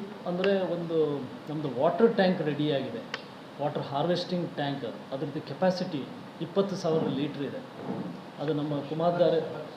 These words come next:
ಅ, ಸಾರಿ, ಇಪ್ಪತ್ತು ಲಕ್ಷ ಕೆಪಾಸಿಟಿ ಇದೆ ಅದು. ಅದು ನಮ್ಮ ಕುಮಾರಧಾರ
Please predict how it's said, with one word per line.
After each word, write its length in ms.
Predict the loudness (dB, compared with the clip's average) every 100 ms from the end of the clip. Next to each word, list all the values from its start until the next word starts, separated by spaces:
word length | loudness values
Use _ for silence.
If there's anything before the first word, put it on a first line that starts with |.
| -8 -8 2 4
ಅ, 40 |
ಸಾರಿ, 240 | 6 4
ಇಪ್ಪತ್ತು 340 | 2 4 4 4
ಲಕ್ಷ 260 | 2 4 4 4 2 -8 -10 -2
ಕೆಪಾಸಿಟಿ 460 | 4 4 4 2 0
ಇದೆ 140 | 2
ಅದು. 420 | 4 4 2 -4 -8 -12 -4
ಅದು 140 | 0 2
ನಮ್ಮ 200 | 2 0
ಕುಮಾರಧಾರ 600 | -2 4 4 6 6